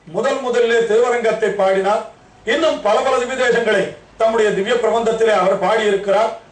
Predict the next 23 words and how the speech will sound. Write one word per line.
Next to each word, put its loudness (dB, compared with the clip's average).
அவரைத் 2
தொடர்ந்து 0
மற்ற 0
ஆழ்வார்களும் 0
பல 0
பல 2
திவ்ய -2
தேசங்களை 2
பாடியிருக்கிறார்கள். 0
எல்லாரையும் 2
விட 0
மிக -2
அதிகமாக 0
திருமங்கை 0
ஆழ்வார் 2
தான் 0
தாம் 0
மங்களாசாசனம் 0
செய்து 0
அவர் 0
பாடின 0
திவ்ய 0
தேசங்கள் 0